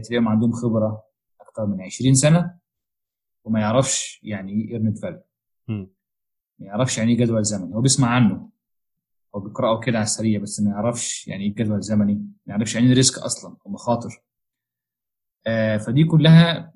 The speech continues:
Speaker 1: حاجات ملموسة وحاجات موجودة فعليًا. يعني أنا احتكيت مشاريع كتير مختلفة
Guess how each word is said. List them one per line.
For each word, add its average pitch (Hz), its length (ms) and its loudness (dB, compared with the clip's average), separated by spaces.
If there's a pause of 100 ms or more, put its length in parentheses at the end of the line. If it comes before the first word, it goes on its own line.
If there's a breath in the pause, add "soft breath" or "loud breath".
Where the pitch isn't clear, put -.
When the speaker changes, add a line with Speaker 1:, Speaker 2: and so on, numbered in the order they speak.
(200)
Speaker 1:
حاجات 120 480 0
ملموسة 131 400 6
وحاجات 127 320 0
موجودة 131 360 6
فعليًا. 95 440 -8 (160)
يعني 95 140 -18
أنا 113 360 -2 (160)
احتكيت 160 840 2
مشاريع 113 320 -2
كتير 117 460 -2
مختلفة 107 580 -6